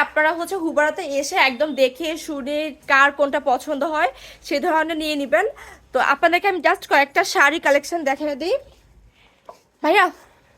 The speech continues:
একটু আমাকে just কয়েকটা শাড়ি দেখান, দুই তিনটা। দেখেন একদম সুতি শাড়ি থেকে শুরু করে একদম মিডিয়াম রেঞ্জ, হাই রেঞ্জ, আপনারা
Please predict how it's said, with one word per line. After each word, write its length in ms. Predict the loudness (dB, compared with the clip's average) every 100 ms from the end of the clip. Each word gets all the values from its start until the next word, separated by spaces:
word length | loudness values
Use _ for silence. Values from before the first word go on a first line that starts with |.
| _ _ -10
একটু 180 | -6 0 0
আমাকে 200 | 0 -2
just 200 | -4 -4 -4
কয়েকটা 220 | -4 -4
শাড়ি 240 | -4 -2 -2
দেখান, 280 | -4 -8 -18 _ _ _ _ _ _ -10
দুই 100 | -8
তিনটা। 280 | -8 -12 -16 -18 -20 _ _ _ _ _ -20 _ _ _ _ _ _ _ _
দেখেন 300 | -14 -14 -16 -20 _ _ _ _
একদম 320 | 0 0 0
সুতি 420 | -4 0 0 2 2
শাড়ি 260 | 2 0
থেকে 260 | -2 -2 -2
শুরু 280 | 0 0 0
করে 280 | 0 2 2 -2 -20 -20 _ _
একদম 600 | -4 -4 0 2 2 0 -4
মিডিয়াম 600 | -2 -2 2 4 4 4
রেঞ্জ, 400 | -2 0 -2 -4
হাই 320 | 2 2 4
রেঞ্জ, 240 | 0 -2 -6 -2
আপনারা 380 | -2 2 2